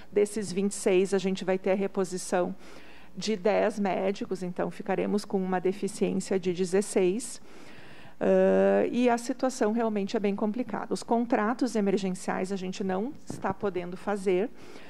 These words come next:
para médicos de vinte ou de doze horas, porque nós temos concurso vigente, só que o concurso é um problema, porque a gente chama esse médico que passou no concurso,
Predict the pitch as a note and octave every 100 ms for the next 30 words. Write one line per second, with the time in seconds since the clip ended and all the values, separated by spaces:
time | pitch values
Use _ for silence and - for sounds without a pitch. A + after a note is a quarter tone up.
0 | - - - - - G#3+ A#3 A#3 G3 F#3+
1 | G3 - F#3+ - F3+ G#3+ A3+ G#3+ G#3 A3
2 | - A3+ - A3 B3+ B3 G3+ G3 G#3+ F#3
3 | F3 G3+ A#3 B3 - G#3 G#3+ - G#3+ B3
4 | - A3+ G#3+ G3+ F#3 G#3 G#3 G3 F#3 F#3
5 | - D#4+ - - - - - - - -
6 | B3 A#3 B3+ B3+ B3 B3 B3+ C4 D4 E4
7 | F#3+ F#3 - F#3+ G3+ F#3+ G3 - A#3 G3
8 | A3+ F4 D#4+ C#4 B3 G#3+ - A3 - G#3+
9 | G#3+ G3 G3 F#3+ G3 F3+ G3 -